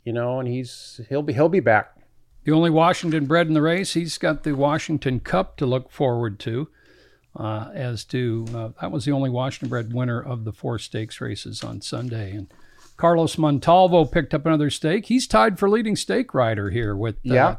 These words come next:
Speaker 1: as a
Speaker 2: three
Speaker 1: matter of fact, we can go over the weekly honors
Speaker 2: Yeah,
Speaker 1: since
Speaker 2: do
Speaker 1: you
Speaker 2: that.
Speaker 1: mentioned Montalvo. Uh, he, last week, he was their Valpak Jockey of the Week. He was seven for sixteen for the week. He had riding triples on Friday and Saturday, and then the Emerald Distaff on Tiz and Macho Girl. So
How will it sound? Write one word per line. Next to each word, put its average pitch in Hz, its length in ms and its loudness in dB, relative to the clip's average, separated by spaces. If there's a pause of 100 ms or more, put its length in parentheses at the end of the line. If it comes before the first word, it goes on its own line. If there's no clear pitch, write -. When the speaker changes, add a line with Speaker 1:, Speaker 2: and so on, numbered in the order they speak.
(140)
Speaker 1:
as 127 140 0
a - 60 2
Speaker 2:
three 175 80 6
Speaker 1:
matter 147 240 6
of 120 80 -2
fact, 147 380 4
we 135 100 0
can 123 80 -2
go 131 140 4
over 127 140 -2
the 117 200 2 (140)
weekly 131 360 2
honors 139 380 6
Speaker 2:
Yeah, 247 80 2
Speaker 1:
since - 140 0
Speaker 2:
do - 60 2
Speaker 1:
you 113 60 4
Speaker 2:
that. 123 60 6
Speaker 1:
mentioned 127 340 4
Montalvo. 131 840 4
Uh, 120 320 6 (580)
he, 208 220 4
last 185 340 4
week, 151 80 6
he 180 60 8
was 160 80 0
their 165 120 6
Valpak 135 480 6
Jockey 135 320 4
of 127 40 6
the 123 40 8
Week. 139 160 6
He 190 140 0
was 165 200 4
seven 170 360 4
for 131 180 -2
sixteen 151 640 2
for 123 160 2
the 110 100 4
week. 113 400 4
He 123 180 0
had 117 260 4
riding 131 440 4
triples 151 600 0
on 110 220 0
Friday 139 540 2
and 107 200 -2
Saturday, 143 540 4
and 127 160 2
then 123 200 2
the 110 280 2
Emerald 123 280 0
Distaff 120 460 2
on 101 160 -2
Tiz 123 240 -2
and 104 80 0
Macho 113 380 0
Girl. 95 300 -2
So 92 400 -4